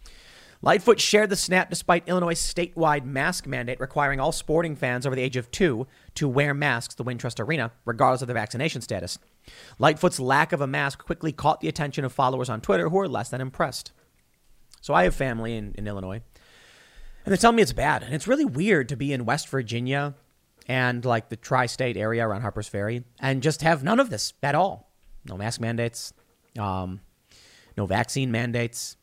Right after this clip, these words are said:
and life just seems to be kinda normal, except for all the shortages and the economic collapse. Yeah, you get it. I, I, I, it's not the, the, look,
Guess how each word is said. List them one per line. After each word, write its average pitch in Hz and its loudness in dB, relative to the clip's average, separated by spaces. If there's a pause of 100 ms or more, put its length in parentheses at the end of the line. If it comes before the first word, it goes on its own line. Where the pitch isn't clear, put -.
(100)
and 120 -4
life 131 2
just 151 0
seems 165 -2
to - -10
be 180 0
kinda 175 0
normal, 170 4
except 262 2
for 311 4
all 262 2
the 165 2
shortages 151 0
and 117 -6
the 123 0
economic 113 -4
collapse. 120 -2
Yeah, 101 -2
you 90 -6
get 104 0
it. - -8 (1600)
I, 175 8
I, 180 8
I, 170 8
it's 190 4
not 240 4
the, 214 4
the, 143 0
look, 139 -2